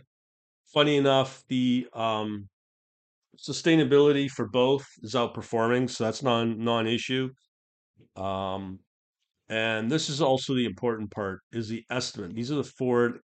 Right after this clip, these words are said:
guidance. I didn't really know that, um, both, uh, the E T F and, uh, E T F would give you forward guidance, but here it is. I'm looking at it. Okay, here's the advantage with an E T F.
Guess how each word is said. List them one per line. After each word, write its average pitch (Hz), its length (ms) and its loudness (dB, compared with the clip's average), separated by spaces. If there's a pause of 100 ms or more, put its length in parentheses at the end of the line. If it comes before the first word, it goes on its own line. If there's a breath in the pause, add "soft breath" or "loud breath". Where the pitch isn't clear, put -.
guidance. 113 480 -2
I 107 80 -8
didn't 131 300 -2
really 123 200 2
know 110 480 -2 (760)
that, 104 560 -4
um, 98 480 -6 (1160)
both, 104 680 -4
uh, 95 460 -8
the 98 340 -10 (460)
E 143 160 -4
T 135 240 -2
F 110 380 -2 (800)
and, 110 480 -2
uh, 98 160 -10 (100)
E 151 160 -2
T 156 160 0
F 139 140 4
would 127 100 4
give 120 140 0
you 113 60 0
forward 113 300 -2
guidance, 120 320 2
but 92 120 -10
here 147 180 4
it 139 60 4
is. 123 160 4
I'm 95 120 -8
looking 123 280 -2
at 95 160 -6
it. 92 80 -14 (580)
Okay, 123 100 0
here's 240 220 6
the 302 140 2
advantage 175 480 8
with 139 120 0
an 127 160 6
E 135 160 0
T 127 220 0
F. 95 160 -2